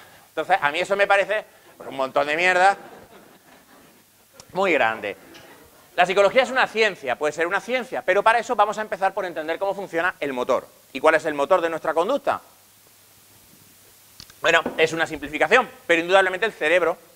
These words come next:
juega un papel importante en nuestra conducta. Así que vamos a empezar a ver cómo realmente percibimos y entendemos la realidad. Aquí hay cuatro cosas que creemos que están prefiguradas de manera inconsciente, pero que en realidad no están.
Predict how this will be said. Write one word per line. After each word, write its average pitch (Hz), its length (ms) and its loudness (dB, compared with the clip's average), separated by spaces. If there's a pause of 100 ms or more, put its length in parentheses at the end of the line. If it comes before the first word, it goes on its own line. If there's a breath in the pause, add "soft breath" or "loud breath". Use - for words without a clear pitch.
(140)
juega 165 200 0
un 170 140 -4
papel 151 240 0
importante 123 420 -4
en 123 80 -2
nuestra 123 220 -4
conducta. 208 420 0
Así - 160 -4
que 143 60 0
vamos 151 180 2
a 180 40 0
empezar 175 280 0
a 185 40 4
ver 160 140 2 (520 loud breath)
cómo 247 260 6
realmente 180 500 2
percibimos 151 480 -8
y 143 40 -14
entendemos 120 400 -6
la 151 80 4
realidad. 160 340 -2 (1500 loud breath)
Aquí 190 200 2
hay 294 80 0
cuatro 233 260 4
cosas 240 340 -2
que - 480 -4
creemos 220 360 4
que - 80 -8
están 202 420 -2
prefiguradas 165 600 0
de 147 80 -8
manera 156 240 -8
inconsciente, 202 480 -4
pero 214 100 -2
que 156 60 -2
en 143 60 -4
realidad 143 300 0
no 139 80 -6
están. 95 300 -14